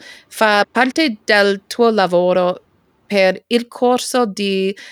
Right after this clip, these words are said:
laurea magistrale in storia orale alla Columbia. Mi piacerebbe che tu ci raccontassi un po' di quale sia stata la tua esperienza con il concetto di storia orale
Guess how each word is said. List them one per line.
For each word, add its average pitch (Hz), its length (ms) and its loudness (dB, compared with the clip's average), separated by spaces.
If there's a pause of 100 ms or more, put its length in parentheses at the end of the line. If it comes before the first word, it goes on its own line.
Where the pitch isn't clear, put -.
(120)
laurea 220 480 2
magistrale 196 920 -2
in 180 160 -2
storia 180 760 -2
orale 160 580 -2
alla 160 540 -2
Columbia. 180 640 -4 (480)
Mi 240 140 0
piacerebbe 247 560 0
che 175 360 -2
tu 185 540 -4
ci 180 400 -4
raccontassi 170 800 -6
un 160 160 -6 (420)
po' 240 140 0
di 233 140 -4
quale 170 360 0
sia 170 380 -2
stata 156 800 -4
la 151 220 -4
tua 165 280 -4
esperienza 196 1040 -4
con 160 400 -8
il 165 220 -14
concetto 180 680 -6
di 156 320 -4
storia 160 680 -2
orale 165 600 0